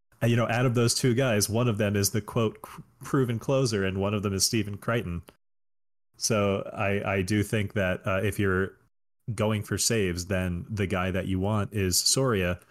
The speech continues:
Whereas if you're in a save hold league, or if you're maybe, you know, speculating for saves later in the year, then maybe Crichton's your guy, because I do think he is the more skilled pitcher.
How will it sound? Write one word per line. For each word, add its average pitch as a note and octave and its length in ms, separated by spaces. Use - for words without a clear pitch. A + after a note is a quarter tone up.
Whereas F#2+ 580
if A2+ 180
you're G2 160
in G2+ 240
a A#2 140
save F#2+ 300
hold G#2+ 340
league, F#2 360
or F#2+ 200
if F#2+ 220
you're F2+ 320
maybe, G2 640
you A#2 100
know, F#2 160
speculating G2 560
for G2 140
saves F#2+ 380
later G#2+ 360
in F2 80
the F2+ 100
year, F2+ 340
then F#2 320
maybe F#2+ 260
Crichton's F#2+ 460
your F2 100
guy, E2 240
because F2+ 320
I F2+ 120
do G2 160
think G2 240
he G2 140
is F2 240
the F#2 220
more E2+ 180
skilled E2 340
pitcher. E2+ 400